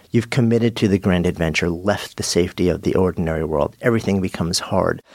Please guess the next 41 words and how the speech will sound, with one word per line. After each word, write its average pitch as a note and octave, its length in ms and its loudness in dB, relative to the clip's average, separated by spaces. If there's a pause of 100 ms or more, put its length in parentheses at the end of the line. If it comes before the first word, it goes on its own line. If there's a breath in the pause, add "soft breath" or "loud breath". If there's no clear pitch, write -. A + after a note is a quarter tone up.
(260 loud breath)
and A#2 120 2
you're A2+ 80 6
being G#2+ 320 2
tested - 600 -2
fiercely, F2+ 520 0
yet E2+ 300 -2
haven't G2 580 -2
found E2 500 -4
the D#2+ 120 -4
allies D#2+ 600 -4
or F2 100 0
the - 180 -6
answers - 540 -2
or F2+ 140 0
the E2+ 120 0
way - 220 -4
back - 300 -4
home. - 400 -4 (580 loud breath)
This C3+ 260 -2
is C#3 180 0
the A2 100 0
place G2 380 -2
that G2+ 200 0
exists F2+ 500 -2 (320 loud breath)
purely A#2+ 480 4
for G2 220 2
the E2+ 100 2
purpose - 580 0 (100)
of F#2+ 260 0 (100)
forging F2 720 0
you. - 340 -6 (1000 loud breath)
It B2+ 120 2
is A2 160 2
a G#2 60 4
place C3 480 0
that G2 200 0
is F#2+ 140 0
designed F#2 560 0
to F#2 100 2
be F2+ 280 0
moved F#2+ 440 0